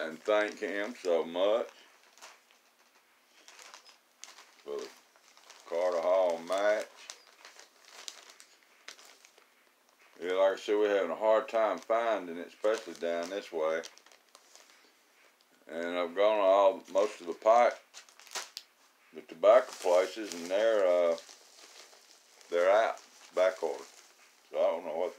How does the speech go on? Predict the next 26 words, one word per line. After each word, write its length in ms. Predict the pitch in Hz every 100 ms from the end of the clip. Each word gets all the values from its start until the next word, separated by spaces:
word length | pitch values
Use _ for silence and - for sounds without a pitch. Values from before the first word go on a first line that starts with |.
| -
the 60 |
deal 160 | 73 65 65
is. 120 | 60 - - - - _ _ _ _ _ _ - - - - 78
I 40 |
don't 100 | 80
know 100 | 87
if, 120 | 82 85
oh, 300 | 82 92 92
look, 200 | 85 -
he 100 | 85
got 260 | 82 85
me 80 | 85
some 160 | 87 90
other 160 | 90
stuff 420 | 87 - 90 80 78
in 80 |
here. 240 | 71 76 71 _ _ _ _ _ - - -
Oh, 440 | 104 104 95 90
now, 280 | 87 87 95 - _ - _ _ _ _ _ _ _
check 240 | 104 92 -
this 260 | 92 85
out. 280 | 85 80 64 - - _ _ _ _ _ _ _ _ - - - - - _ _ _ _ _ _ _ _ _ _ _ _ _ _ _ _ _ _ -
Old 400 | 80 85 87 82
Joe 260 | 92 90 90
Krantz 520 | - 95 90 85 80 -
Red. 580 | 85 85 87 82 69